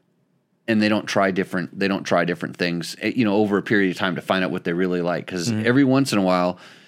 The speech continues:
Speaker 1: you know, I'll have somebody hop on one of my bikes and ride it, and they'll go, "Wow," you know, that, that, you know, they'll, they'll notice something about it. And whether it's
Speaker 2: Mm-hmm.
Speaker 1: the tires or it's the suspension or the bars, and they'll say, "I, I really like that," or, "I really, I didn't, I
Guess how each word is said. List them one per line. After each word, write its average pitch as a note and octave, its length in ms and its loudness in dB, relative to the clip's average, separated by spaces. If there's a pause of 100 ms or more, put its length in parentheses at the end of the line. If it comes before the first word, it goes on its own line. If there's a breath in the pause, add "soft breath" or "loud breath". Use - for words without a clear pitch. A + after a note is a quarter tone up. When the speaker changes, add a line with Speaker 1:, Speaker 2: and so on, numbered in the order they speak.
(340 loud breath)
Speaker 1:
you G#2+ 100 0
know, G2+ 120 4
I'll F#2 60 0
have G#2 200 2
somebody F#2 320 2
hop F#2+ 340 0
on F2 160 0
one F2+ 140 0
of F2 40 -2
my E2+ 160 -2
bikes F2 380 -2
and D#2+ 100 -6
ride F2 260 0
it, - 100 -6
and G2 80 -18
they'll G#2 120 -16
go, F#2+ 140 -12
"Wow," G#2 380 -2
you G#2 160 -4
know, E2 180 -4
that, G2+ 180 -10
that, G#2 240 -12
you G#2 60 -4
know, E2+ 100 -4
they'll, F#2 160 -2
they'll F#2+ 200 2
notice G2 380 2
something F2 360 -4
about E2 340 -4
it. E2 120 -6
And G2+ 180 -2
whether B2 180 4
it's G2 140 0
Speaker 2:
Mm-hmm. F2+ 80 -4
Speaker 1:
the - 80 -14
tires F2+ 400 0
or E2+ 80 -4
it's - 140 -12
the - 40 -10
suspension F#2 560 -6
or F2 40 -2
the D#2+ 80 -6
bars, E2 360 -2
and F2 80 -6
they'll E2 60 -6
say, E2+ 200 -4
"I, F2 100 -2
I - 120 -2
really G#2 280 2
like G2 220 -2
that," D#3 120 2
or, F2 160 -2
"I F2+ 60 0
really, F#2+ 400 -2
I F2+ 80 0
didn't, F2+ 420 -2
I F#2 120 -8